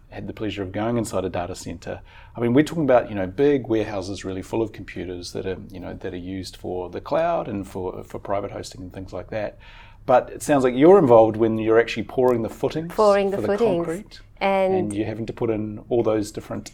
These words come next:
Speaker 1: um, services?
Speaker 2: Exactly. Um, so what was exciting for me, but, like, working for a telco, you're only restricted to, you know, your local providers. But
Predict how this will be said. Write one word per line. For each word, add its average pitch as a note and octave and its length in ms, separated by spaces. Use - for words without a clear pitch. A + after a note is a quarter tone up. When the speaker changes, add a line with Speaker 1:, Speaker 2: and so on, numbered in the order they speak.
Speaker 1:
um, G2+ 400
services? B2+ 720
Speaker 2:
Exactly. F#3+ 600
Um, F3+ 240
so A3 320
what C4 180
was C#4 100
exciting A#3 400
for A#3 140
me, G#3+ 180
but, A3+ 360
like, G3+ 340
working C#4 240
for B3+ 140
a G#3+ 40
telco, G#3 380
you're G#3 100
only C4 240
restricted F3 640
to, F3+ 240
you F#3 100
know, A#3+ 100
your G#3+ 160
local D#3+ 380
providers. D#3 640
But E3+ 220